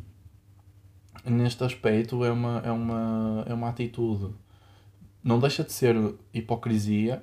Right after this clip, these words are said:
não deixa de ser hipocrisia social, porque, pá, às dez horas estão a bater palmas à janela, mas depois fazem este tipo de coisas. Mas é o medo. É o medo. Não, não justifica,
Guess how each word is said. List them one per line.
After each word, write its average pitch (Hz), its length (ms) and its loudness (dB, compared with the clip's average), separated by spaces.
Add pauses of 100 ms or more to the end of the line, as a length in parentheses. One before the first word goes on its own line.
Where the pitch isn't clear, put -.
não 110 220 -2
deixa 110 240 -2
de - 60 -14
ser 107 160 -2
hipocrisia 110 460 -2
social, 107 560 -4 (600)
porque, 107 580 -2 (480)
pá, 104 320 4
às 110 200 0
dez 113 260 4
horas 101 520 2 (360)
estão 120 240 4
a 120 40 4
bater 120 320 2
palmas 110 380 4
à 113 140 -2
janela, 110 440 2
mas 107 220 2
depois - 240 -2
fazem 107 380 2
este 107 260 -2
tipo 104 200 -6
de 101 100 -8
coisas. 110 520 0 (760)
Mas 135 560 4
é 139 80 2
o 143 80 4
medo. 131 400 2 (680)
É 120 80 0
o 117 60 4
medo. 117 380 2
Não, 170 500 4
não 135 260 6
justifica, 135 640 -2